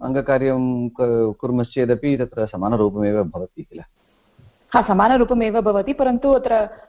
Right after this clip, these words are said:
Speaker 2: आटश्च इति वर्णनिमित्तिककार्यं, अ, इणो एण् इति अङ्गकार्यम् इति कृत्वा तत्र अङ्गकार्यस्य बलम् अधिकम् इति कृत्वा अङ्गकार्यं प्रथमम्, अ,
Speaker 1: आटश्च
Speaker 2: इत्यपि
Speaker 1: इति
Speaker 2: रूपं
Speaker 1: वर्णनिमित्तकार्यं वा?
Speaker 2: हा।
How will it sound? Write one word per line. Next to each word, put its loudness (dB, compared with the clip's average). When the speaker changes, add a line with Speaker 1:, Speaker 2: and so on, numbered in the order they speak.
Speaker 2:
आटश्च -2
इति -2
वर्णनिमित्तिककार्यं, 0
अ, 2
इणो 2
एण् 2
इति 0
अङ्गकार्यम् 0
इति -8
कृत्वा -2
तत्र -6
अङ्गकार्यस्य 0
बलम् 0
अधिकम् -2
इति -4
कृत्वा 0
अङ्गकार्यं 2
प्रथमम्, -8
अ, 0
Speaker 1:
आटश्च 2
Speaker 2:
इत्यपि 4
Speaker 1:
इति 4
Speaker 2:
रूपं 2
Speaker 1:
वर्णनिमित्तकार्यं -4
वा? -10
Speaker 2:
हा। -2